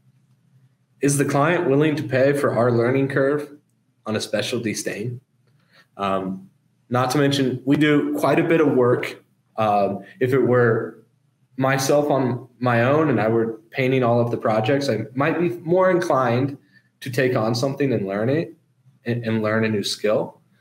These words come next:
But when I'm running a company and I'm giving that project to a, a different painter, and I work with lots of painters, uh, I'm making a choice for that person,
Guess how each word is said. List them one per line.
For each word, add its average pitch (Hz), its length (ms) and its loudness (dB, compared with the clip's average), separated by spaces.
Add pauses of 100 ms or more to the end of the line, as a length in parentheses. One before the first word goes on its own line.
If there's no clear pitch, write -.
(760)
But 120 200 2
when 127 100 2
I'm 120 320 0
running 156 300 2
a 135 60 0
company 143 360 -2
and 117 100 2
I'm 107 120 0
giving 127 220 0
that 120 160 0
project 110 480 0
to - 120 0 (240)
a, - 40 -12
a 101 40 -8
different 117 320 -4
painter, 101 440 -6 (420)
and 113 80 -4
I 107 60 0
work 110 220 0
with 120 120 0
lots 131 300 0
of 120 120 -4
painters, 104 580 -6 (420)
uh, 98 400 -4
I'm 165 240 2
making 147 300 2
a 117 60 2
choice 123 360 0
for 107 140 -2
that 107 260 -2
person, 180 640 -2